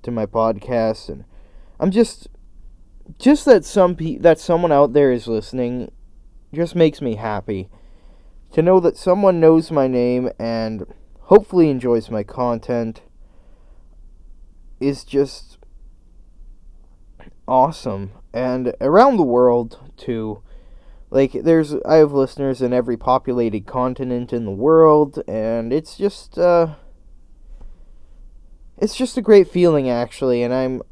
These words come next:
I'm very happy, uh, of it. I'm very happy that you guys listen,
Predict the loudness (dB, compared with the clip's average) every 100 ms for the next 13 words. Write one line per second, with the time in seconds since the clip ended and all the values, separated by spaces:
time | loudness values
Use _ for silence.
0 | -18 -6 -4 -2 2 4 2 0 -2 -2
1 | -6 -10 -12 -8 -4 -4 0 0 0 -2
2 | -8 -8 -6 -2 -2 -2 -6 -4 -4 -4
3 | -4 -4 -6 -8 -14 -12 -12 -12